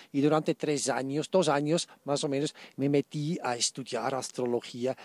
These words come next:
de forma muy seria, compré el libro, fui a todos los congresos posibles y después me mudé a México. Digamos, por una relación, eh, una relación sentimental muy significativa, me vine a México,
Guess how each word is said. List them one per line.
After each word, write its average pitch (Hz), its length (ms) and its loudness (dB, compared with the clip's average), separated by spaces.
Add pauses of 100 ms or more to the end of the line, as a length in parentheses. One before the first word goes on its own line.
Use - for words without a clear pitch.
(140)
de 113 80 -6
forma 127 320 0
muy 123 180 -2
seria, 143 680 2
compré 139 440 -4
el 123 100 -2
libro, 139 340 -2
fui 139 200 -2
a 135 40 2
todos 135 220 -2
los 131 160 -2
congresos 123 640 -4
posibles 180 840 0 (420)
y 190 160 0
después 175 520 4
me 165 180 0
mudé 143 420 0
a 131 80 4
México. 131 600 -6 (520)
Digamos, 220 340 -2
por 196 140 0
una 196 180 4
relación, 190 640 2
eh, 139 280 2
una 147 80 2
relación 160 500 0
sentimental 147 640 0
muy 143 140 -2
significativa, 151 800 -2
me 151 120 2
vine 143 280 -2
a 123 80 2
México, 170 680 0